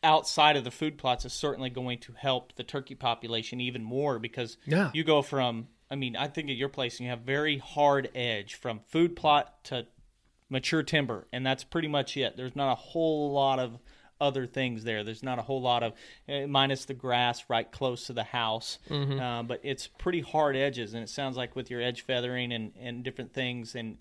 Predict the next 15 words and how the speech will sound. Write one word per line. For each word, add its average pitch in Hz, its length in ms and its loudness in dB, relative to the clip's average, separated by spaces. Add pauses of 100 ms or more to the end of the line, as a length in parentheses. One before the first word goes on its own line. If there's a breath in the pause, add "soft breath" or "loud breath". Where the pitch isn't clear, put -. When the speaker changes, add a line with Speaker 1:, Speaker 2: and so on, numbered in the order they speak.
Speaker 1:
certainly 127 460 -2
the, 113 220 -4 (320 loud breath)
the 139 80 -2
bedding 131 340 2
thickets 123 380 -8
that 117 160 -14
you've 117 140 -12
created, 123 400 -4
you're 117 120 -8
creating 123 640 -2
better 143 340 6
edge, 107 460 -4 (320 soft breath)
and 127 200 -4
not 135 220 0
only 135 600 2